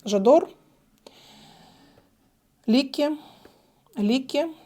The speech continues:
І тепер будуть ще Нітпікси. Куди вас покласти? Так, поки кладу сюди. Потім, можливо, щось перебазую. Ну, вони дуже класні, дуже красиві.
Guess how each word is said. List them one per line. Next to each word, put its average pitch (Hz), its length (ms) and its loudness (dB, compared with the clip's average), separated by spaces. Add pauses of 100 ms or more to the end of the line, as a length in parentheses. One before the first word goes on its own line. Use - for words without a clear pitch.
(120)
І 254 220 -6
тепер 226 440 -2
будуть 214 380 -6
ще 226 460 -6 (520)
Нітпікси. 208 640 -4
Куди 202 240 -6
вас 190 180 -6
покласти? 311 840 -6 (520)
Так, - 240 -12 (420)
поки 220 240 -4
кладу 190 320 -10
сюди. 208 340 -8 (2000)
Потім, 220 240 -6
можливо, 202 440 -2
щось - 380 -10 (120)
перебазую. 208 640 -8 (920)
Ну, 269 180 -2 (120)
вони 226 220 0
дуже 180 280 -6
класні, 208 440 -14 (680)
дуже 214 240 -6
красиві. 302 460 -6